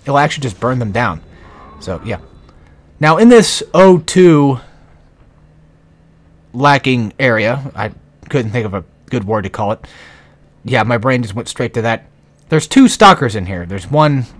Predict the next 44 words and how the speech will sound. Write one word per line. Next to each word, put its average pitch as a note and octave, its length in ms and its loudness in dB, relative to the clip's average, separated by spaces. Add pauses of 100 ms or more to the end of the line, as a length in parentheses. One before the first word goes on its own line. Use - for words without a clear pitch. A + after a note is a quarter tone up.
(100)
like, G#2 640 -8
coming B2 240 -6
right A#2+ 140 -4
from A2+ 180 -10
behind G2+ 320 -4
me, F#2+ 100 -8
which, F#2 160 -12
of - 100 -18
course, G2 300 -8
you G2 60 -8
know, F#2 80 -8
I F#2 80 -8
got F2 180 -12
hit C#3 160 -8
by F#2+ 180 -10
'cause F#2+ 140 -14
I G2 60 -8
didn't G2 160 -10
have F#2+ 100 -12
a F#2 40 -16
chance G#2 280 -10
to F2 160 -14 (540)
escape D#3+ 320 -2
out D3 240 4
of A2+ 80 -2
that G#2 160 -2
little G2 180 -8
thing. A2 220 -8
So A#2 120 -8
just, B2+ 280 -8 (220)
you C#3 100 -4
know, G#2+ 260 -6
make F3+ 160 0
sure G#3 100 0
you F#3 80 6
don't D#3 140 0
try D#3 160 2
not C#3+ 220 0
to A#2+ 60 -6
get A#2+ 140 -2
hit A#2 140 -4
by G#2+ 140 -4
this G2 140 -10
guy. F#2+ 260 -6